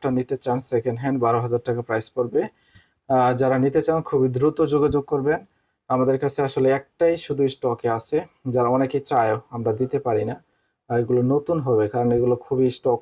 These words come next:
মানে, কম, এগুলো খুবই রেয়ার, পাওয়া যায় না আর কি।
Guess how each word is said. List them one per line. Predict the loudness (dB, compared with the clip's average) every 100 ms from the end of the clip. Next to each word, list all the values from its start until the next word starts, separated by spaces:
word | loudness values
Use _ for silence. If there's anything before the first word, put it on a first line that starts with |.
| _ -16 -12 -10
মানে, | -10 -2
কম, | 2 2 0 -14 _ _ _ -16 -2
এগুলো | 2 4 4 2 0 _
খুবই | -6 0 2
রেয়ার, | 4 4 2 0 0
পাওয়া | 0 2
যায় | 2 2
না | 2
আর | 0
কি। | -2